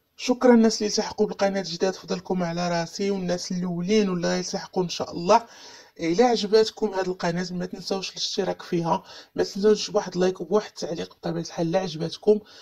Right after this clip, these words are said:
الله يجازيكم خير الجزاء يا ربي، الله يبعد عليكم شر الخلق والمرض وقله الحاجه، والله يعطيكم حتى يرضيكم،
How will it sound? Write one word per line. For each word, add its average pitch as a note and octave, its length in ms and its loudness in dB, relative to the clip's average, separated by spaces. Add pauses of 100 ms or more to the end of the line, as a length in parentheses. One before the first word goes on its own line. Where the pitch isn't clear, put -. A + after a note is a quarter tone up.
(240)
الله G#3+ 220 4
يجازيكم G#3 540 4
خير F#3 180 -2
الجزاء E3+ 560 -4
يا E3 180 -2
ربي، A3+ 500 0 (600)
الله G#3 120 2
يبعد A3+ 260 6
عليكم A3 280 6
شر A3 180 4
الخلق G3+ 680 0
والمرض G3+ 500 2
وقله F#3+ 320 -2
الحاجه، F3+ 400 -6
والله F#3 140 0
يعطيكم F3+ 360 -4
حتى - 220 -8
يرضيكم، E3+ 560 0